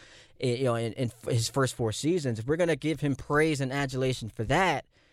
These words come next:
the counter is when things go poorly, he should be criticized for it. And by the way, another thing, not to rain on his parade. I,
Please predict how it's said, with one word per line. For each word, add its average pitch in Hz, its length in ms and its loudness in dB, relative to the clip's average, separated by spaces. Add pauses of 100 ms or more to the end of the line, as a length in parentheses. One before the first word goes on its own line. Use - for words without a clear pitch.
(260)
the 139 80 0
counter 190 440 4
is 139 280 2
when 135 160 -2
things 151 320 0
go 160 160 2
poorly, 165 580 2
he 139 240 -2
should 151 200 -2
be 175 100 -2
criticized 214 580 0
for 101 200 -8
it. - 100 -20 (300)
And 175 120 2
by 208 200 6
the 196 80 -4
way, 165 140 2
another 147 260 0
thing, 107 200 -6
not 175 220 2
to 143 140 -2
rain 139 420 2
on 139 120 2
his 127 140 0
parade. 135 480 2
I, 117 140 -4